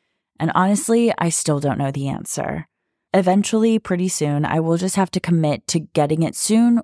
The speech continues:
or just waiting. If I get it soon, I will be able to launch my product on Amazon with the trademark from day one. But if I wait,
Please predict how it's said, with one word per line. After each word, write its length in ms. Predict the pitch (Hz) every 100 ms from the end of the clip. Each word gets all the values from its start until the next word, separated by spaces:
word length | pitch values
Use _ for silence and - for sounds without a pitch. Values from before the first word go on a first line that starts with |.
| -
or 300 | 165 151 147
just 340 | - 143 -
waiting. 460 | 135 - - - 170 _ _ _ _ -
If 160 | 202
I 80 | 220
get 160 | 233 277
it 180 | 311
soon, 460 | - - 160 156 156
I 120 | - 175
will 160 | 185
be 160 | 202 214
able 160 | 208
to 140 | 208 185
launch 340 | 175 170 -
my 100 | 196
product 520 | - 170 165 160 - -
on 180 | 185 165
Amazon 560 | - 190 214 175 147 151
with 280 | - 160 160
the 100 | 175
trademark 580 | - 156 147 147 143 131
from 260 | - 143 139
day 140 | 135
one. 420 | 143 151 - - _ _ _ _ _
But 100 | -
if 100 | 170
I 80 | 190
wait, 680 | 190 180 170 139 196 - -